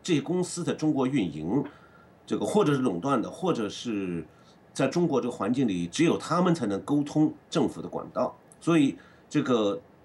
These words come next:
不管这些公司上市还是不上市，他们在公司的地位不会动摇。所以这样的话，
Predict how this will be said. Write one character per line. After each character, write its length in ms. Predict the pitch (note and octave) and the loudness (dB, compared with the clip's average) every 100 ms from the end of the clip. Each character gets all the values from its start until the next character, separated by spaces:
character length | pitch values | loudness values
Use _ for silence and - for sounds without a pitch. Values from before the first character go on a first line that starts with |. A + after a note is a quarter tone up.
| - | -6
不 80 | - | -2
管 180 | G3+ C3 | 2 2
这 60 | C3 | 2
些 60 | |
公 160 | - E3 | 2 0
司 120 | F3 | -2
上 280 | F3 B3 F#3 | -2 0 0
市 140 | - | 0
还 120 | C#3 G#2 | -2 -4
是 80 | |
不 140 | A2 D3+ | -4 -4
上 240 | - A2+ | -2 -2
市， 220 | F2 A2+ - - - | -2 -8 -10 -14 -6
他 180 | D#3 | 2
们 80 | D3+ | 4
在 100 | C#3+ | 4
公 200 | - C3 | 2 -2
司 140 | B2+ B2 | -2 -4
的 60 | |
地 180 | - A#2 | -4 -4
位 100 | E2+ | -4
不 140 | F2 | -4
会 100 | G#2 | 0
动 200 | C#3 G#2 | 0 0
摇。 220 | - - - - | -2 -8 -14 -18
所 180 | - E3 | 0 4
以 200 | D3+ D3 - - - - - - - - - - - | 4 4 -2 -12 -20 -20 -20 -20 -20 -20 -20 -20 -8
这 140 | - C4 | 2 4
样 160 | A3 | 6
的 80 | A2 | 2
话， 260 | - G#2+ | 0 -6